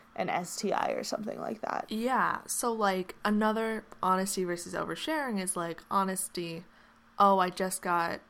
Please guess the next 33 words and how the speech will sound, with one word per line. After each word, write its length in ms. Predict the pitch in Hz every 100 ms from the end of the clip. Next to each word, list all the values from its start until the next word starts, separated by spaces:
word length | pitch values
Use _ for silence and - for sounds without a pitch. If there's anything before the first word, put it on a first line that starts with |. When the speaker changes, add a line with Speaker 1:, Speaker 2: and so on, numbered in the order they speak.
| -
Speaker 2:
like, 220 | 202 175 -
"How 100 | 202
many 120 | 180
partners 340 | 202 285 220
have 140 | 196 -
you, 80 | - 196
how 120 | 202
many 180 | 190 233
sexual 400 | - - - 196
partners 280 | 185 - 185
have 100 | 170
you 60 |
had?" 180 | 165 -
Like, 160 | 170 -
"Oh, 140 | 240
I've 120 | 202 180
only 160 | 170
had 140 | 170 156
one 180 | 151 143
sexual 260 | 143 165
partner." 480 | - - - 131 - - -
Honest. 440 | 226 202 143 - -
Oversharing. 540 | 240 214 214 170 151 -
"I 100 | 208
only 180 | 226 262
had 160 | 226
one. 300 | 190 196 208 208 - - - -
It 40 |
was 120 | 180 185
my 560 | 180 170 175 170 170 - - -
ex-girlfriend, 800 | - 202 - 190 180 180 175 175
and 140 | - 175
she 460 | - 190 190 196